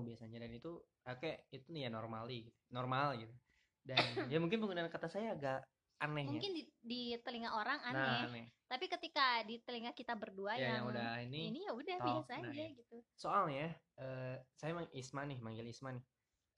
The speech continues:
Speaker 1: Saya manggil Isma, Isma. Oke, bisa lah pakai Isma, pakai kamu, pakai nama, pakai il. Kalau misalnya nyebutin diri sendiri, apa ya? Saya terlalu nggak imut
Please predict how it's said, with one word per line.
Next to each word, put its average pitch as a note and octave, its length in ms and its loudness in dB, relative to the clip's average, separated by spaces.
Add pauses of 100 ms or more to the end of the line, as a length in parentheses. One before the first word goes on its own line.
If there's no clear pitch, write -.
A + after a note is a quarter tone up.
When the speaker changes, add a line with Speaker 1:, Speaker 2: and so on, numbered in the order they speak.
(180)
Speaker 1:
Saya - 180 -12
manggil D#3 300 0
Isma, C#3+ 280 -4
Isma. B2+ 340 -8 (520)
Oke, C3 200 -2 (160)
bisa C3+ 280 0
lah C3+ 180 6 (220)
pakai B2 300 -10
Isma, C#3 220 -2
pakai C3 160 -4
kamu, B2 260 -2
pakai B2 200 -10
nama, A#2 260 -4 (460)
pakai - 300 -12
il. C#3+ 220 -4 (420)
Kalau C#3 160 0
misalnya C#3 280 0
nyebutin C#3 260 -2
diri C#3 140 -4
sendiri, C#3+ 340 -2 (460)
apa - 160 -4
ya? A#2+ 100 -6 (320)
Saya F#3 360 -4
terlalu D3+ 480 -2
nggak C#3+ 300 0
imut E3 360 0